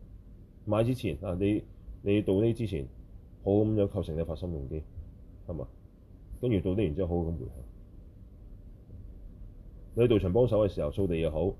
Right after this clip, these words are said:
拖地又好，抹地又好，係嘛？做任何嘅善業，我哋首先要發，發展一個好嘅動機先。然之後做完之後，我哋要點樣？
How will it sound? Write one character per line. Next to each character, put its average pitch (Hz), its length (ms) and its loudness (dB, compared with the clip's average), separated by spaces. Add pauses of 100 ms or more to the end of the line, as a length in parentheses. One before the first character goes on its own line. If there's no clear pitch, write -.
(560)
拖 113 100 0
地 92 100 0
又 69 100 -2
好， 78 100 -2
抹 82 160 -4
地 80 80 -6
又 73 120 -4
好， 67 100 -8 (480)
係 80 60 -10
嘛？ 71 120 -8 (1600)
做 104 100 4
任 92 140 6
何 82 140 2
嘅 95 100 4
善 85 160 -6
業， 78 160 -2 (380)
我 98 100 2
哋 92 60 -2
首 95 80 2
先 107 180 0
要 92 80 2
發， 87 240 0 (160)
發 95 120 0
展 98 160 -2
一 - 20 0
個 85 100 -2
好 82 140 -6
嘅 82 220 2
動 69 200 -8
機 80 140 -4
先。 78 120 -10 (1300)
然 98 100 2
之 135 80 8
後 127 60 2
做 110 100 4
完 80 100 2
之 80 140 0
後， 98 60 4
我 90 80 2
哋 80 100 2
要 80 60 2
點 76 180 -4
樣？ 71 80 -2